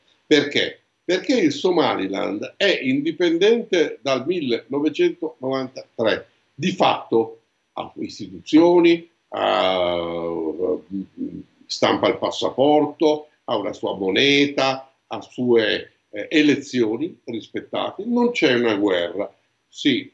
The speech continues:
mm, siamo in Africa, quindi non, non c'è violenza, è assurdo,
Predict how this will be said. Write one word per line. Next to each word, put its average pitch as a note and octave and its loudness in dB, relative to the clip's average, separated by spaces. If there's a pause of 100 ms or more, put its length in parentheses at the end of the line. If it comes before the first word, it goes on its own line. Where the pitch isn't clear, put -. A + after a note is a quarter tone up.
mm, D#2+ -14
siamo F#2+ -4
in G#2 2
Africa, F#2+ -2
quindi F#2 -2
non, F#2+ -2
non G2+ -2
c'è B2 0
violenza, C3 4 (220)
è A#2+ -4
assurdo, G#2 0